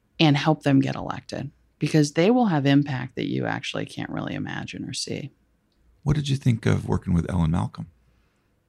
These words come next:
Speaker 1: She was great. I learned so much from Ellen Malcolm and from Mary Beth Cahill. Probably got some of my best advice. Ellen was hugely supportive of me when I decided to get, uh, my M B A. I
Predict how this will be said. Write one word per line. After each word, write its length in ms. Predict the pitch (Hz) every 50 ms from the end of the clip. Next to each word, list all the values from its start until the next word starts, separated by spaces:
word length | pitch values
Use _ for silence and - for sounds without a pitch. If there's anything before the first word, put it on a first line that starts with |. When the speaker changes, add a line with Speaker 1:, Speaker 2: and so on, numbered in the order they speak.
| _ _ _ _ _
Speaker 1:
She 140 | - - 175
was 100 | 156 -
great. 300 | - 147 135 143 - - _ _ _ _ _ _ _ _ _ 156
I 120 | 160 160
learned 640 | 151 156 165 165 170 170 170 170 170 170 170 165 160
so 320 | - - - - 160 160 156
much 400 | 156 151 147 151 - - - -
from 240 | - 143 139 135 -
Ellen 340 | - 135 135 139 139 139 139
Malcolm 720 | 139 135 139 143 139 - 143 139 139 135 139 143 143 139 -
and 240 | 135 131 131 135 135
from 160 | - 147 143
Mary 200 | 139 143 143 143
Beth 220 | 139 143 139 - -
Cahill. 440 | - 139 131 135 139 135 131 139
Probably 300 | 135 - - 139 139 143
got 120 | 139 - -
some 160 | - 147 139
of 80 | 131 131
my 120 | 127 127
best 340 | 127 143 139 135 - - -
advice. 580 | 135 139 143 139 139 135 135 - - - - - _ - - - - - - - - _ -
Ellen 440 | 147 151 156 160 160 151 151 151
was 340 | 151 147 143 143 139 139 -
hugely 640 | - - - - - - - 196 190 165 156 156 147
supportive 540 | 139 - 135 135 - - 143 139 139 135 139
of 160 | 135 131 135
me 420 | - 135 135 127 127 131 131 135 - _ _ - - - _ _ _ _ _
when 240 | - 139 143 135 131
I 420 | 127 127 127 127 131 127 123 117 - _
decided 460 | - 135 - - 127 127 131 127 127
to 120 | - 139 135
get, 340 | 131 123 120 123 - - _ _ _ -
uh, 280 | 127 123 123 123 - -
my 240 | - 143 135 127
M 160 | 123 123 123 123
B 160 | 135 135 131
A. 60 | 127
I 340 | - 127 131 131 131 139